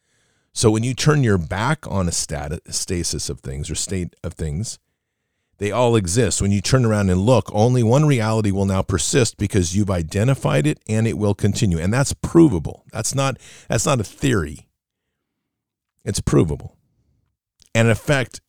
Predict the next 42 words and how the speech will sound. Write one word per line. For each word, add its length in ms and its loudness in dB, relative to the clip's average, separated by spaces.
it 140 -2
even 180 4
goes 180 2
further 340 4
because 460 0
you 180 2
can 200 0
alter 640 0
a 100 0
reality 720 -2
if 220 -4
it's 180 -2
in 200 0
process. 580 2
Let's 180 -2
say 200 -2
that 100 0
something's 480 -2
happening, 580 -2
an 120 -4
atom 360 -2
is 160 -2
moving, 500 -4
and 180 -2
you're 120 2
not 220 -2
paying 220 -2
attention 440 -2
to 160 -4
it, 100 -4
and 120 -2
then 100 0
turn 200 2
around 300 0
and 140 0
you 120 0
look 240 -2
at 160 2
it, 80 -2
it 100 -4
will 160 -2
change 720 -2